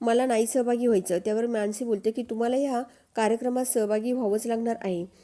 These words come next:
तुम्ही ठरवा काय करायचं ते," असं म्हणत होता. तेजस जो आहे तो आता मानसीकडे बघतो. मानसी लगेच तेजसला तिथून घेऊन जाते. आता ही गायत्री खूप भडकते आणि आपल्या हातातील पर्स फेकून देते आणि लगेच बोलते की, "तुम्हाला एवढी जयंतीची काळजी आहे, परंतु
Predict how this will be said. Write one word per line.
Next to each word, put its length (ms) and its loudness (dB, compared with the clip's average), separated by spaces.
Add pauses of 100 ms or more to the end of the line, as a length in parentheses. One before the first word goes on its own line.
(540)
तुम्ही 220 0
ठरवा 380 0 (260)
काय 180 2
करायचं 380 0
ते," 200 -2 (280)
असं 240 0
म्हणत 240 -2
होता. 240 -4 (440)
तेजस 300 2
जो 180 -2
आहे 260 0
तो 80 2
आता 280 -2 (280)
मानसीकडे 460 2
बघतो. 280 0
मानसी 380 -2
लगेच 220 -2
तेजसला 460 -2
तिथून 240 -2
घेऊन 220 -2
जाते. 340 -2 (360)
आता 200 -2
ही 120 2
गायत्री 400 0
खूप 160 -4
भडकते 340 0
आणि 280 -2
आपल्या 280 -4
हातातील 400 -4
पर्स 280 -4
फेकून 300 -6
देते 320 -2 (420)
आणि 220 0
लगेच 220 0
बोलते 240 -2
की, 100 -8
"तुम्हाला 320 -2
एवढी 240 0
जयंतीची 460 0
काळजी 400 0
आहे, 240 0 (540)
परंतु 380 0